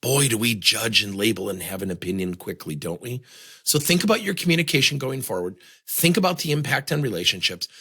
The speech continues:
Think about, are you listening? Are you rational? Are you factual? Are you logical? And let me give you one last bit of advice. Before sharing information,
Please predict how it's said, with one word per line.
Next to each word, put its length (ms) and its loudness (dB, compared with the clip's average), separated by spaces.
Think 340 4
about, 340 2
are 100 -6
you 180 -8
listening? 720 2
Are 100 -6
you 180 -6
rational? 760 4
Are 80 -10
you 140 -8
factual? 840 2
Are 80 -10
you 120 -4
logical? 680 0
And 120 -14
let 260 -2
me 80 2
give 200 4
you 80 4
one 240 2
last 340 0
bit 140 -2
of 200 -4
advice. 600 0
Before 560 6
sharing 540 6
information, 840 4